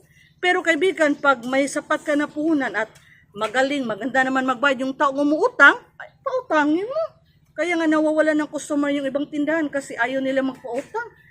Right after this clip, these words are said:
Sino bang bibili sa'yo? Yung tao noon, walang-wala. Di mo pinautang. Wala siyang pagkain. Wala siya, may sakit siya. Walang gamot. Umutang ng gamot. Umutang ng, ah, ng bigas. Hindi mo pinautang.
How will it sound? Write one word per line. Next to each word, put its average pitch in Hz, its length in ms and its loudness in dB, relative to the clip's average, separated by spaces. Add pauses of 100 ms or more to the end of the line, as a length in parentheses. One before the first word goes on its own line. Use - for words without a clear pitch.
(120)
Sino 339 320 0
bang 285 240 2
bibili 277 320 -2
sa'yo? 320 400 -2 (240)
Yung 277 240 0
tao 311 320 6
noon, 302 560 2
walang-wala. 277 720 4 (520)
Di 247 160 -4
mo 302 160 4
pinautang. 277 640 0
Wala 240 320 0
siyang 285 240 0 (320)
pagkain. 285 480 6 (320)
Wala 233 240 0
siya, 269 240 -2
may 254 160 -2
sakit 330 320 -2
siya. 247 240 4
Walang 240 320 2
gamot. 330 320 0
Umutang 262 480 -2
ng 262 80 -4
gamot. 320 320 2 (320)
Umutang 269 400 0
ng, 262 240 -2
ah, 247 160 -4 (400)
ng 233 160 -4
bigas. 254 400 2
Hindi 277 240 0
mo 320 160 0
pinautang. 349 640 2